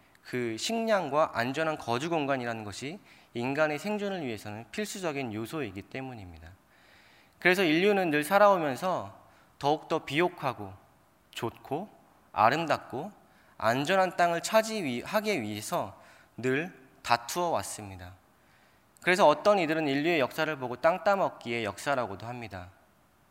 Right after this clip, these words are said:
그리고 또 어떤 사람들은 땅이 인간에게 주는 그 풍요로움 때문에 땅을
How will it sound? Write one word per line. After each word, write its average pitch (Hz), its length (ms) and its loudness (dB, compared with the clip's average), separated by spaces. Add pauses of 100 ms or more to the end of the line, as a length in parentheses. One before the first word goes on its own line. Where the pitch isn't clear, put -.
(220)
그리고 135 240 -2
또 135 200 2
어떤 120 480 0
사람들은 123 600 -8 (920)
땅이 226 300 12
인간에게 180 520 6
주는 147 340 -2
그 123 240 -6
풍요로움 208 600 2
때문에 120 640 -6 (400)
땅을 185 400 0